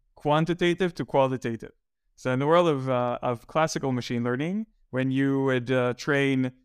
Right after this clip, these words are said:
uh, your dog breed detector that, that you and, and I also did this, uh, I remember, I remember the Fast A I course. Uh,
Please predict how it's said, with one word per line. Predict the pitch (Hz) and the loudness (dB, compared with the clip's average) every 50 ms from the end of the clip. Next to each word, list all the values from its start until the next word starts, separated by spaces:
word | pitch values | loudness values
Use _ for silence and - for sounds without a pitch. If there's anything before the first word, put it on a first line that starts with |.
| _ _ _ - | _ _ _ -6
uh, | 117 | -4
your | 117 120 123 123 123 123 | -2 0 0 0 0 0
dog | 123 135 131 139 135 127 117 | 2 2 4 4 2 0 -2
breed | 135 147 143 131 | -2 0 0 0
detector | 123 110 - 123 123 117 - - 131 139 156 175 175 | -2 -4 -2 -2 -2 -2 -2 -2 0 0 0 -2 -2
that, | 151 - 139 139 - - | 0 -2 -2 -2 -4 -4
that | - 127 120 - - | -2 -2 -2 -2 0
you | 135 135 139 131 131 | 0 2 2 2 2
and, | 131 123 127 127 | 0 0 0 -2
and | 135 131 131 131 | -2 -2 -2 0
I | 131 135 135 | 0 0 2
also | 131 131 135 - - 131 | 2 0 0 0 0 -2
did | 117 127 127 113 | 0 -2 -2 0
this, | 131 123 120 - - 131 | -2 -4 -4 -4 -2 0
uh, | 123 120 120 123 120 _ _ _ - | 0 0 0 -2 -6 _ _ _ -6
I | - | -4
remember, | 131 127 127 127 131 135 131 135 - - 147 131 - - | -2 -2 0 0 0 0 -2 -2 0 0 0 0 0 -2
I | 131 | -2
remember | 131 131 131 131 131 131 | -2 0 0 0 -2 -4
the | 123 123 | -4 -2
Fast | - 135 131 123 - | -2 0 0 0 0
A | 135 131 127 | 0 2 2
I | 127 | 0
course. | 123 127 135 127 120 - - - - - - _ - | 0 0 -2 -2 -2 -4 -12 -20 -20 -20 -16 _ 0
Uh, | 135 139 135 131 123 | 2 2 2 2 0